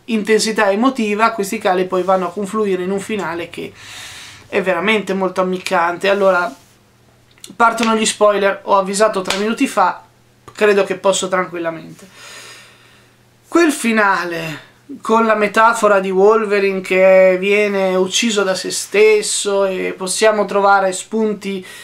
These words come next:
eh, ontologici, eh, oltre ogni modo, perché comunque la, la ciccia c'è. Quel finale così, mm, ovvio, ok? Perché io vedo all'inizio del film,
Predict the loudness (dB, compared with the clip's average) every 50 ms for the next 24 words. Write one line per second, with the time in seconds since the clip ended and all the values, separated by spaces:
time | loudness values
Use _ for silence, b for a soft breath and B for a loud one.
0 | B B B 2 4 4 6 6 6 4 4 4 4 2 2 2 2 4 4 4
1 | 4 2 2 0 -4 -6 -4 -4 -4 -2 -2 -2 -2 -4 B B B B B B
2 | B B -20 -16 -14 -12 -12 -12 -6 0 2 2 2 2 2 2 2 4 4 4
3 | 2 0 0 2 4 6 6 6 4 2 0 -4 -8 -10 -10 -8 -8 -10 -10 -10
4 | -10 -8 -6 -4 -4 -4 -4 -4 -6 -8 -10 -10 -12 -12 _ -12 -8 -6 -4 -2
5 | -2 -2 -2 -4 -4 -4 -4 -4 -4 -4 -4 -6 -6 -6 -2 0 0 0 0 -2
6 | -2 0 0 0 -2 B B B B B B B B B B _ 0 0 0 2
7 | 2 2 4 4 2 2 0 -2 -2 -2 -2 -2 -2 0 0 2 2 2 2 2
8 | 0 0 -2 -2 -4 -6 -8 -8 -10 -12 -16 -20 -20 _ _ _ _ _ _ _
9 | _ _ _ _ _ _ _ _ _ _ _ _ _ _ _ _ _ _ _ _
10 | _ _ _ _ _ _ _ -6 0 2 4 4 4 2 0 -4 -8 -6 -4 -4
11 | -4 -4 -6 -10 -14 _ _ _ _ _ _ _ _ _ -12 -10 -4 0 2 2
12 | 2 2 0 0 -2 -4 -4 0 0 2 2 4 4 2 2 0 0 0 0 2
13 | 2 2 4 2 2 0 -2 -4 -4 -4 -6 -8 -8 -6 -6 -6 -6 -2 0 0
14 | 0 0 -2 -6 -14 -12 -12 -10 -10 -8 -8 -8 -8